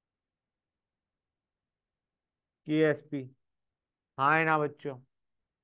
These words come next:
अब तुम्हें वही काम करना है जो मैंने क्वेश्चन में बताया था। क्लियर है गाइस?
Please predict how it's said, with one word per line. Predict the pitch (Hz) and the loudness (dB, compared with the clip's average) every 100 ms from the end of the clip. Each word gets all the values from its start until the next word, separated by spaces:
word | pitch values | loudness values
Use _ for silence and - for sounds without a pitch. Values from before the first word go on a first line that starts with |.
| _ _ _ _ | _ _ _ _
अब | 196 226 | 4 6
तुम्हें | 214 233 | 4 8
वही | 196 202 | 8 8
काम | 190 185 175 | 8 6 4
करना | 170 | 2
है | 180 | 2
जो | 185 | 0
मैंने | 180 180 | -2 -2
क्वेश्चन | 175 147 160 | -4 -6 -4
में | 156 | -2
बताया | 127 101 92 | 2 2 0
था। | 87 80 - _ _ _ _ _ _ _ _ _ - | -6 -14 -16 _ _ _ _ _ _ _ _ _ -4
क्लियर | 160 170 | 4 6
है | 180 | 8
गाइस? | 175 170 165 | 8 6 4